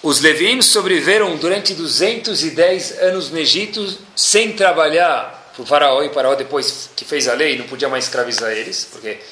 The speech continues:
quem foi trabalhar tinha que ser escravizado, quem não foi não ia ser escravizado, os Leviim não foram. Durante duzentos anos, os Leviim sobreviveram fisicamente através de comer um falafel que cada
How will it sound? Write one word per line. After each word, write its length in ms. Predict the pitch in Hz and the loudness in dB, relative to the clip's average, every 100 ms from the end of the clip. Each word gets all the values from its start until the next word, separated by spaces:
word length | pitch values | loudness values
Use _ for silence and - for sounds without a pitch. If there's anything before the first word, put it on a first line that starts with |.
| - - | -20 -14
quem 120 | 135 | -8
foi 140 | 131 | -6
trabalhar 320 | 127 123 123 | -2 0 0
tinha 100 | 120 | 0
que 60 | - | -4
ser 100 | 113 | -6
escravizado, 520 | - 117 113 117 117 | -4 -2 -2 -2 -4
quem 140 | 110 120 | -6 -8
não 140 | 113 | -8
foi 360 | 120 139 110 87 - - - - | 0 2 0 -4 -16 -20 -20 -14
não 360 | 123 113 104 120 | -8 -8 -6 -4
ia 100 | 117 | -2
ser 140 | 127 | 0
escravizado, 480 | 110 127 117 123 113 | 0 0 2 0 0
os 60 | |
Leviim 260 | 117 113 123 | -4 -4 -2
não 160 | 117 104 | -4 -2
foram. 380 | 117 127 220 - - - - | 0 2 0 -4 -16 -20 -2
Durante 300 | 147 180 185 | 2 2 0
duzentos 760 | 156 151 180 226 247 208 147 | 0 0 2 2 0 -2 -2
anos, 600 | 156 170 185 226 254 - - | 0 2 2 0 -2 -4 -6
os 160 | 156 139 | -8 -2
Leviim 400 | 151 131 185 196 | -2 -2 -4 -2
sobreviveram 1000 | - 151 151 143 127 160 190 151 175 - - - - | -2 0 -2 -2 0 2 4 4 2 -2 -12 -20 -20
fisicamente 880 | - 165 190 165 147 143 156 202 - | -6 0 0 0 2 2 2 0 0
através 560 | 165 151 135 160 180 - | 2 2 4 4 2 2
de 420 | 170 208 240 - - - - - - | 2 4 0 -6 -18 -20 -20 -20 -12
comer 680 | - 160 151 160 196 262 220 - - - - | 2 2 4 2 2 0 -4 -14 -20 -20 -8
um 160 | 165 208 | -6 -2
falafel 540 | 180 156 160 175 170 | 2 4 2 0 -4
que 120 | 139 | -6
cada 540 | - 147 147 151 - | 0 0 2 -2 -4